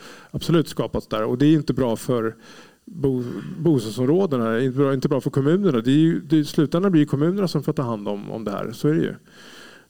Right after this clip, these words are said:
Eh, och, och den andra frågan var när det gäller kapitalister. Jo, man ska komma ihåg att allt det här jag pratat om är ju mer eller mindre drivet av liksom finansmarknaden, och finansmarknaden är vi i form av pensionskapitalet.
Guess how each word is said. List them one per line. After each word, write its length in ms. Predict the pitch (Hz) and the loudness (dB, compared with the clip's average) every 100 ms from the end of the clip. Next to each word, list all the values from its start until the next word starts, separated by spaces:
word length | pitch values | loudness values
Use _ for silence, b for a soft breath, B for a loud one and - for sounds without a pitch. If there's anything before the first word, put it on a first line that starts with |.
| - | -8
Eh, 180 | 62 64 - - - - 160 | -6 -8 -12 -20 -20 -4 0
och, 180 | 160 180 | 2 2
och 100 | 160 | 2
den 100 | 175 | 0
andra 200 | 170 175 | 0 0
frågan 300 | 190 170 156 | 0 0 0
var 300 | 151 143 143 | 0 -2 -2
när 80 | |
det 80 | 143 | 0
gäller 160 | 135 131 | 0 0
kapitalister. 520 | 165 - 170 170 156 | -2 0 0 2 4
Jo, 160 | 156 165 | 4 2
man 180 | 160 | 0
ska 120 | 147 156 | 0 0
komma 200 | 165 175 | 0 2
ihåg 200 | 196 180 | 2 2
att 240 | 156 - B B B B B _ _ - | 0 -8 B B B B B _ _ -4
allt 240 | 202 208 | 0 2
det 60 | - | 2
här 80 | 131 | -2
jag 100 | 123 | 0
pratat 340 | 143 123 180 | -2 -2 -2
om 180 | 127 113 | -2 0
är 40 | |
ju 180 | 120 127 | 0 0
mer 220 | 131 147 | 0 2
eller 120 | 151 139 | 2 2
mindre 280 | 165 147 | 0 0
drivet 440 | 127 131 120 113 - | 2 2 2 0 -2
av 160 | 113 - - 165 | -4 -6 -10 -6
liksom 280 | 147 127 117 | -6 -6 -6
finansmarknaden, 840 | - 147 135 117 160 185 185 190 180 | -2 -2 -2 -4 -2 -2 0 0 0
och 100 | 135 | 0
finansmarknaden 720 | 156 135 127 175 175 143 120 | 0 -2 -2 -2 0 0 2
är 60 | |
vi 280 | 127 143 104 | 4 2 2
i 40 | |
form 260 | 107 131 113 | -4 -4 -4
av 40 | |
pensionskapitalet. 1600 | 113 98 90 135 110 - - 143 120 113 - 127 - 151 110 - | -6 -6 -4 -4 -4 -10 -8 -6 -6 -6 -6 -6 -4 -2 -4 -8